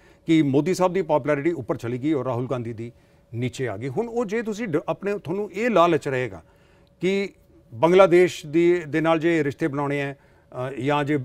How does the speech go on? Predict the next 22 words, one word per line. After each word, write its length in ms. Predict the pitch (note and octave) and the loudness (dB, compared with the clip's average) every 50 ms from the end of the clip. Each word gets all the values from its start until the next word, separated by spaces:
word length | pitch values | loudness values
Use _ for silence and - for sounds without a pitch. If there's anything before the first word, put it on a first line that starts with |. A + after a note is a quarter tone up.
| - - | -4 0
ਵੈਸਟ 260 | C3+ D3+ D#3+ - E3+ | 2 2 2 2 0
ਬੰਗਾਲ 260 | F#3 F3+ F3+ F3+ E3 | 0 2 2 2 2
'ਚ 40 | D#3+ | 2
ਇਲੈਕਸ਼ਨ 320 | E3 D3 C#3 - - D3+ | 0 -2 -2 -4 -4 -4
ਹੋਣੀ 160 | C#3+ C#3 C#3+ | -2 -2 -2
ਹੈ, 60 | D3 C#3 | -2 -4
ਫਿਰ 120 | C3+ C#3 | -4 -4
ਟਰਮਾਈਟਸ 520 | - D3+ C#3+ C#3 C#3 C#3 C#3 C#3 C3 - | -2 -2 -2 -2 -2 -4 -4 -4 -6 -8
ਤੇ 100 | - D#3+ | -8 -8
ਉਹਨਾਂ 220 | D3 C#3 D3+ D#3 D3 | -6 -4 -4 -4 -4
ਨੂੰ, 160 | C#3+ C#3 B2+ | -4 -6 -8
ਅ, 600 | _ _ _ _ _ - - A#2+ A#2 A#2 A#2 A2+ | _ _ _ _ _ -14 -10 -8 -6 -6 -6 -6
ਬੰਗਲਾਦੇਸ਼ੀਆਂ 640 | G#2+ G#2+ D3 E3 E3+ E3 C#3+ D#3 C#3 - - D3 | -4 -2 2 2 4 4 4 2 0 0 -2 -4
ਨੂੰ 100 | C#3+ C#3 | -4 -4
ਕਹਿਣਾ 180 | - C#3 C3 C#3 | -4 -4 -4 -4
ਸ਼ੁਰੂ 220 | C3 - C3 C3 | -6 -6 -6 -6
ਕਰ 160 | B2 - A#2+ G#2+ | -6 -6 -6 -6
ਦਿਓ। 180 | G#2 A2+ A2 - _ _ _ _ _ _ _ - | -8 -10 -12 -12 _ _ _ _ _ _ _ -8
ਤੇ 60 | F#3 | -6
ਜੇ 200 | D3+ B2+ F#3+ A3+ | -2 0 0 0
ਤੁਸੀਂ 220 | F#3 F#3 F#3+ A#3 | 0 -4 -8 -8
ਆਪਣੀ 300 | A3+ F3+ A#3+ B3 A3 D3+ | -8 -8 -8 -8 -8 -10